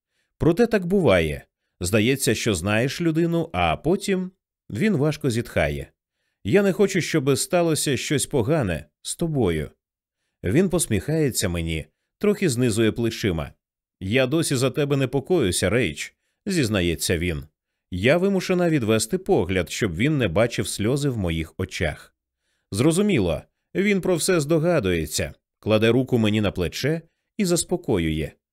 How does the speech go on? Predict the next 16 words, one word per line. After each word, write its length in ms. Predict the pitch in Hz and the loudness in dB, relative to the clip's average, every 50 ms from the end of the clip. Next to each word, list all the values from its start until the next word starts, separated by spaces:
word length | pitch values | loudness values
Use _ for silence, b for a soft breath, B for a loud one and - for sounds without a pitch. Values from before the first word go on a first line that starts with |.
| _ _ _ _ _ - | _ _ _ _ _ -6
Мені 300 | 151 151 139 135 127 117 | -2 -2 0 2 2 2
дуже 320 | 113 143 135 107 87 98 | 2 2 0 0 0 -2
шкода. 520 | - - - - 98 82 82 76 67 - _ _ _ _ _ _ _ _ _ _ _ _ _ _ - | -4 -4 -2 -2 0 0 0 -4 -4 -6 _ _ _ _ _ _ _ _ _ _ _ _ _ _ -4
Кілька 320 | - 190 214 208 - 196 | 0 0 2 2 2 2
затишних 480 | 151 151 185 165 175 156 - 156 147 123 | 2 2 2 2 0 -2 -2 -2 -2 -2
хвилин 420 | - 123 120 120 123 151 180 180 | 0 0 2 2 4 4 2 2
ми 160 | 156 120 131 | 2 0 0
сидимо 520 | 135 - - 143 127 113 110 101 101 113 131 | 0 -2 -2 -2 0 0 0 0 0 0 0
мовчки. 680 | 123 113 110 92 78 - - - - 87 78 71 - _ _ _ _ - | 0 0 0 -2 -2 -6 -10 -8 -6 -6 -6 -6 -8 _ _ _ _ -12
Я 200 | - 151 175 175 | -8 -4 -4 -2
боляче 400 | 160 151 170 165 156 123 - 131 | 0 0 0 0 0 0 -2 -2
кусаю 460 | 98 110 107 - - 135 117 113 110 | -2 -2 -2 0 0 2 2 2 2
губи, 420 | 98 113 170 180 120 92 82 73 69 - _ _ _ _ - | 2 2 2 2 2 2 0 -2 -2 -8 _ _ _ _ -14
щоб 300 | - - 180 170 143 123 | -6 0 0 0 2 2
не 140 | 127 135 135 | 2 2 2
розрюмсатися. 880 | 131 131 117 131 160 190 151 131 - 98 - 85 76 - - 80 - | 2 0 0 0 0 0 -2 -2 -2 -4 -4 -4 -4 -4 -4 -4 -6